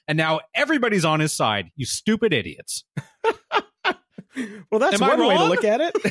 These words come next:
Speaker 1: <laughs> Am I wrong? <laughs>
Speaker 2: Sadly, you
Speaker 1: Like,
Speaker 2: are one hundred percent correct.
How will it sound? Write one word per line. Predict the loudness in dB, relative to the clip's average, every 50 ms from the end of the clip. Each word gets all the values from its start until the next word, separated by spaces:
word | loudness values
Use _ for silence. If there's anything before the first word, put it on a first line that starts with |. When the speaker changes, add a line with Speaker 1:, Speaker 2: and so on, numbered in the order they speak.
| -4 -6
Speaker 1:
<laughs> | -10 -12 -6 -4
Am | -2 0
I | 0 0 0
wrong? | 0 0 0 0 0 -2 -2 -4 -6 -8 -8 _ _ _ _ -8
<laughs> | -8 -8 _ -12 -12 _ _ _ _ _ -18 -14 -12
Speaker 2:
Sadly, | -8 -8 -6 -4 -2 0 2 2 2 2 2 2 2 2 2 2 2 0 -2 -4 -6 -2
you | 0 2 2 4
Speaker 1:
Like, | 4 2
Speaker 2:
are | 2 0 -2 -4 -6 -6
one | -2 0 0 2
hundred | 0 0 -2 -2
percent | -2 0 0 0 -2 -2 -2
correct. | -4 -2 0 0 -2 -4 -6 -12